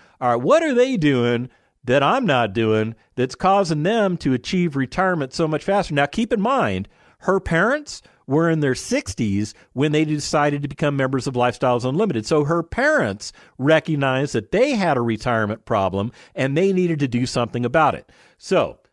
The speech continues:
now get this. You're gonna love this. It was the year of our Lord, two thousand thirteen, when Bob and Diane joined Lifestyles Unlimited. So, like, ten years ago,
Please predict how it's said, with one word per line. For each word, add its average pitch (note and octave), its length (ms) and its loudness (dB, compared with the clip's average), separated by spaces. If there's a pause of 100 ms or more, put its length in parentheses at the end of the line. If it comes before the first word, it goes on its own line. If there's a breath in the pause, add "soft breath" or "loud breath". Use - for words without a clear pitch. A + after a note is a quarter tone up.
(140)
now A#2 140 -2
get F3+ 200 -2
this. - 340 -4
You're C3+ 120 -8
gonna E3 100 2
love C3+ 260 2
this. - 320 -4 (280 soft breath)
It C#3 120 0
was C3+ 480 0
the A#2 180 -6
year G3+ 380 2
of F3 120 -6
our F3+ 140 0
Lord, D3 460 0 (160)
two F3+ 160 -2
thousand C#3+ 420 -2
thirteen, C3 420 -4
when G2 120 -2
Bob B2 320 0
and A2+ 80 -6
Diane A2 480 0
joined G#2 340 -4
Lifestyles G2 560 -2
Unlimited. F#2 480 -6 (240 loud breath)
So, C#3 140 -2
like, C3 240 0
ten G3+ 240 0
years D#3+ 280 2
ago, D#2 300 -6